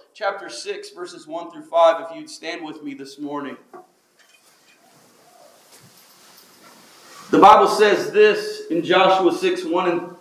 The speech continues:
five in the New Living Translation, "Now the gates of Jericho were tightly shut because the people were afraid of the Israelites. No one was allowed to go in or out.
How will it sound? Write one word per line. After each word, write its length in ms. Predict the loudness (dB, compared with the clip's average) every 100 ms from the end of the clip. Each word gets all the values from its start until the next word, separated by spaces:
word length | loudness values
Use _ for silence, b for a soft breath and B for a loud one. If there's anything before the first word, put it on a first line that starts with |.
| -12
five 400 | 2 6 6 4
in 80 | -4
the 100 | -4
New 180 | -4
Living 320 | -4 -4 -6 -8
Translation, 680 | -12 -12 -10 -8 -8 -8
"Now 180 | -6 -4
the 100 | -4
gates 420 | -4 -4 -4 -10
of 120 | -14
Jericho 500 | -8 -4 -2 -4 -6
were 180 | -6 -6
tightly 340 | -4 -4 -4 -8
shut 720 | -8 -4 -4 -6 -12 -20 _
because 300 | -14 -10 -8
the 80 | -10
people 340 | -6 -6 -4
were 180 | -6 -6
afraid 460 | -8 -8 -6 -4 -6
of 120 | -8
the 160 | -10
Israelites. 800 | -10 -10 -10 -10 -10 -12 -18 _ _ _ _ _
No 200 | -2 2
one 180 | 2 0
was 160 | -2 -2
allowed 480 | 0 2 4 2 0
to 120 | -6
go 220 | -4 -4
in 100 | -4
or 140 | -4 -2
out. 400 | 0 -2 -6